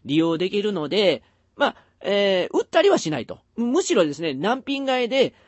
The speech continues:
また買おうってことを考えるわけです。ところが、自分のアカウントで、口座でもう、ちょっとですね、こう、買い増ししても、株主優待はいただけないと。ね、大体いろんな会社ありますけども、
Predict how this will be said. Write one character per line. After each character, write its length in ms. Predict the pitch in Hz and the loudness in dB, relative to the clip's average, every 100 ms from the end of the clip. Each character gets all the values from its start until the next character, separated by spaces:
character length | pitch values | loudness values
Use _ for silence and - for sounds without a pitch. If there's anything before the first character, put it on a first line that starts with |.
| _ | _
ま 260 | 143 180 339 | -4 -2 0
た 320 | 302 202 - | 0 0 0
買 180 | - 214 | -6 -4
お 260 | 262 277 285 | -2 0 -2
う 40 | |
っ 20 | |
て 120 | - 190 | -4 -8
こ 120 | 302 | -2
と 80 | 220 | -2
を 40 | |
考 180 | 139 139 139 | -2 -6 -6
え 40 | |
る 80 | 123 | -6
わ 60 | |
け 80 | 113 | -8
で 80 | 101 | -12
す。 120 | - - _ - | -16 -20 _ -6
と 100 | 294 | -4
こ 60 | 320 | 2
ろ 60 | |
が、 160 | 285 214 - - _ | 2 2 -4 -20 _
自 240 | - 151 240 | -12 -4 -4
分 320 | 269 285 285 | -2 -4 -2
の 260 | 320 359 - | 0 0 0
ア 120 | 196 | -4
カ 200 | 196 240 | -2 -2
ウ 120 | 254 | -2
ン 100 | 208 | -4
ト 140 | 180 180 | -4 -2
で、 120 | 196 | -2
口 260 | 196 233 226 | -2 0 0
座 160 | 226 | 0
で 340 | 214 285 165 - | 0 2 2 0
も 320 | - 208 233 233 | -4 0 2 2
う、 260 | 226 - _ _ _ _ _ | 0 -8 _ _ _ _ _
ち 80 | - | -2
ょ 20 | |
っ 40 | 240 | -2
と 80 | 156 | -2
で 80 | |
す 80 | 139 | -4
ね、 120 | 165 | -4
こ 180 | 156 160 | 0 0
う、 40 | 156 | 0
買 260 | - 226 | -2 -2
い 40 | 226 | 0
増 140 | 226 | -4
し 180 | 226 233 | -4 -6
し 80 | - | -4
て 120 | 165 | 0
も、 280 | 202 208 - - _ _ _ - | 6 6 4 -8 _ _ _ -8
株 340 | - 285 320 | -4 -2 -2
主 320 | 311 302 294 | -4 -2 2
優 200 | 302 302 | 4 2
待 220 | 180 151 139 | 0 0 0
は 160 | 143 | -4
い 100 | - | -4
た 120 | - 247 | -2 0
だ 100 | 277 | 0
け 140 | 262 | 0
な 100 | 233 | 0
い 80 | 131 | 0
と。 160 | 95 - _ _ | -4 -14 _ _
ね、 120 | 208 | -6
大 240 | 170 247 294 | 0 0 0
体 320 | 294 294 196 | 2 2 0
い 20 | |
ろ 120 | 233 | -4
ん 20 | 269 | -2
な 100 | 226 | -2
会 200 | 196 196 | -2 0
社 80 | |
あ 40 | 208 | -2
り 80 | 190 | -2
ま 140 | 208 | -6
す 60 | 208 | -6
け 80 | |
ど 120 | 175 208 | -4 2
も、 280 | 269 196 | 2 2